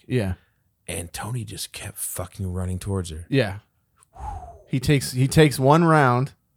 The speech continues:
Speaker 1: in the back of the arm or something.
Speaker 2: And, and,
Speaker 1: And is shot.
Speaker 2: Yeah.
Speaker 1: And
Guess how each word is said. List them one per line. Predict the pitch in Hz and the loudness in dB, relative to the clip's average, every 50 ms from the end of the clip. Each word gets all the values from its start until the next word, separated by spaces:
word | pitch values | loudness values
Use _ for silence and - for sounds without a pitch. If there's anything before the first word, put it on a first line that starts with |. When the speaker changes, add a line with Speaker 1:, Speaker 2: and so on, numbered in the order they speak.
| _ _ _ _ - | _ _ _ _ -4
Speaker 1:
in | 127 127 131 | -2 -2 0
the | 131 131 | -2 -2
back | 127 135 127 127 143 156 - | 2 4 6 6 6 4 2
of | 175 165 | 0 0
the | 156 156 | 0 2
arm | 123 127 139 135 135 135 131 127 | 2 4 4 6 6 6 6 4
or | 123 | 4
something. | 110 - - 156 135 120 - - 101 95 85 90 - _ | 2 4 6 6 6 6 4 0 -2 -2 -2 -4 -8 _
Speaker 2:
And, | - 98 101 101 101 104 - | -4 -2 0 2 0 0 -2
and, | - 101 110 113 110 113 | -2 -2 0 0 2 6
Speaker 1:
And | 147 156 170 | 8 10 10
is | 170 151 | 8 8
shot. | - - - 254 214 165 - - - - _ _ _ _ | 6 4 6 6 6 4 2 0 -6 -18 _ _ _ _
Speaker 2:
Yeah. | - 123 143 170 139 110 - _ _ - | -2 0 0 0 0 -2 -6 _ _ -4
Speaker 1:
And | 147 139 127 123 123 120 | 0 2 2 2 0 -2